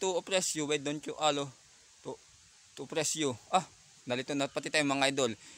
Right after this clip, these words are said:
Ibig sabihin, wag mong hayaan na ikaw ay maapi. Kung napa-,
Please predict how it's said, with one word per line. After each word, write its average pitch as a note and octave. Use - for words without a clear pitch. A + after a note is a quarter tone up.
Ibig G3
sabihin, E3+
wag F#3
mong A#3+
hayaan A3
na B3+
ikaw F3+
ay G3+
maapi. D3+
Kung G3
napa-, G#3